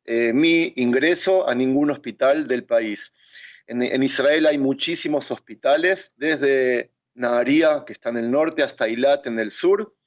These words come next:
y están de acuerdo, la, el número de hospitales es de acuerdo a la distribución de la población,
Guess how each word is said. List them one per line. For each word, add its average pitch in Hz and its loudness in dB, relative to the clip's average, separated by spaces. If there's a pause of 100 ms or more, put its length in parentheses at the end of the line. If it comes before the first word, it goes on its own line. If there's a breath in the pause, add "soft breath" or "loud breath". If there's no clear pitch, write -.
(400 loud breath)
y 127 -10
están 185 0
de 190 2
acuerdo, 180 2
la, 147 2
el 143 0
número 175 2
de 156 0
hospitales 165 -2
es 160 -6
de 151 0
acuerdo 147 0
a 143 2
la 139 2
distribución 135 -4
de 131 2
la 123 0
población, 156 0